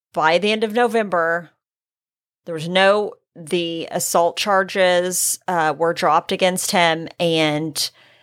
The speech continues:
the, um, th-, now third trial ended in a mistrial.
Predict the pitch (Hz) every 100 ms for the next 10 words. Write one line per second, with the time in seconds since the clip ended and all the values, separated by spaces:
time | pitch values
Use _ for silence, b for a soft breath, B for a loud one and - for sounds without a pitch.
0 | b b - 151 170 156 156 156 147 139
1 | 143 104 87 104 147 _ _ _ _ _
2 | _ _ _ _ _ - _ _ _ _
3 | _ _ _ _ _ - - - 180 160
4 | 156 - 185 170 - 190 151 110 101 107
5 | 143 _ _ _ _ _ _ _ _ _
6 | _ _ - 196 170 160 156 147 104 -
7 | - - - -